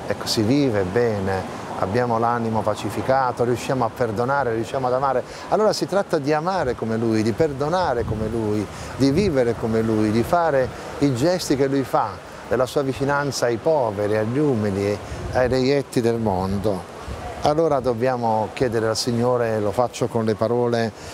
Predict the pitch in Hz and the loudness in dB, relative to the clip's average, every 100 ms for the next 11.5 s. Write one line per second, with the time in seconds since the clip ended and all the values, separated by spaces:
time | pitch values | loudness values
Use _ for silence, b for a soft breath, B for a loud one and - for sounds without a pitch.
0 | B - 104 98 113 117 110 120 117 117 | B 0 0 2 2 2 0 0 2 0
1 | 107 120 120 113 120 107 107 110 - 120 | 2 2 2 2 -2 -2 -4 -4 -2 0
2 | 113 104 113 113 107 107 104 - 151 127 | 2 0 -2 -2 -2 -2 -2 2 2 2
3 | - B B - 120 117 113 131 127 110 | -4 B B 0 2 0 2 2 2 -4
4 | 113 - 120 - 110 120 107 104 104 104 | -4 -2 -2 0 -2 0 0 2 0 0
5 | 90 B B - 180 160 117 - 113 - | 0 B B 4 4 2 0 -2 0 0
6 | - 113 123 135 123 113 113 120 117 123 | 0 0 2 2 0 2 0 0 -2 -2
7 | 120 - 151 127 127 117 123 120 - 104 | 0 0 2 2 0 0 0 0 -4 -8
8 | - - 98 B B B - 127 127 123 | -6 -4 -4 B B B 0 2 4 2
9 | 143 165 - 131 123 - 156 139 123 123 | 0 0 0 0 0 0 0 2 0 0
10 | 139 - 131 113 110 92 107 113 127 127 | -2 0 -2 0 0 0 0 2 2 0
11 | 131 170 - - | 0 0 0 -4